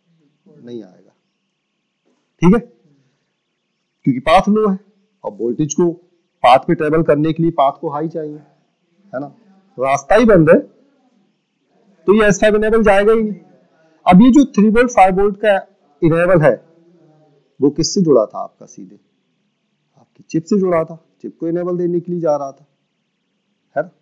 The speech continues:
ये आगे चला जाएगा ना। तो इस path को हमें लो नहीं रखना,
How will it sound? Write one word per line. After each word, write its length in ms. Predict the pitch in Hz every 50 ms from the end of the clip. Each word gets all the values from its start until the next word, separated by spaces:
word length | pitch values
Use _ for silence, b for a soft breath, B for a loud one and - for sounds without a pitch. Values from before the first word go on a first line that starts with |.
| _
ये 100 | - 113 110
आगे 200 | 107 110 120 131
चला 220 | 135 165 165 180 160
जाएगा 300 | 135 127 113 113 113 135
ना। 140 | 185 226 180 _ _ _ _ _ _ _ _ _ _ _ _ _ _ _
तो 240 | 117 104 101 95 _ _ _ _ _ _ _ _ _ _ _ _ _ _ _ -
इस 180 | 233 240 - -
path 300 | - 175 175 185 220 226
को 160 | - - 254
हमें 180 | 220 220 233 240
लो 220 | 208 202 208 208
नहीं 160 | 202 208 202 180
रखना, 260 | 135 - - 104 95